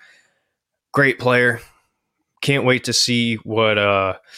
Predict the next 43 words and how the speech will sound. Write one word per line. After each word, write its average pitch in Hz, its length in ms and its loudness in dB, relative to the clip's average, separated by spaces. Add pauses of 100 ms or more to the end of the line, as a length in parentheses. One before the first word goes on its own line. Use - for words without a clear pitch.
(320)
what 120 140 0
Callahan 113 540 0
does 104 560 -2
with 117 160 -8
a 95 60 -14
player 104 300 0
like 95 240 -2
this, 98 200 -4
'cause 120 220 -4
center 160 380 2
is 113 200 -2
not 131 280 -2
one 127 120 0
of 127 80 0
these 123 200 -2
positions 113 600 -4
you 107 100 -10
wanna 107 360 -2
spend 131 600 -2
a 101 80 -2
high 120 220 0
draft 120 380 -2
pick 117 260 -2
or 117 100 -4
a 107 60 -2
lot 107 220 0
of 104 60 -4
money 117 340 -4
on. 127 320 -2 (640)
And 110 140 -6
to 117 80 -4
get 147 320 0
a 156 60 2
guy 123 260 0
like 120 280 0
this 117 320 0
who's 107 180 -10
got 104 220 -4
the 98 60 -12
talent 110 440 -4
that 107 160 -4
he 110 160 -12
has 101 540 -4